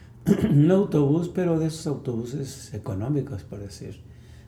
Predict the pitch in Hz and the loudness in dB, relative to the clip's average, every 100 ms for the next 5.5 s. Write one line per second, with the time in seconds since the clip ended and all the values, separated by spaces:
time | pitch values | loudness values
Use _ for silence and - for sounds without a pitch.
0 | - - 107 107 - 107 110 113 104 95 | -20 -12 -10 -8 -8 -8 -6 -4 -4 -8
1 | - 101 117 110 117 110 101 107 104 98 | -12 -12 -10 -10 -8 -8 -8 -10 -10 -10
2 | 110 104 107 101 92 101 101 98 95 98 | -10 -8 -8 -8 -8 -8 -6 -6 -6 -4
3 | 107 104 98 90 - 202 202 170 - 107 | -4 -4 -8 -12 -8 -6 -6 -8 -8 -6
4 | 110 110 120 - 120 117 107 107 104 104 | -4 -4 -6 -6 -6 -6 -8 -8 -6 -6
5 | 120 175 185 185 | -4 -4 -4 -8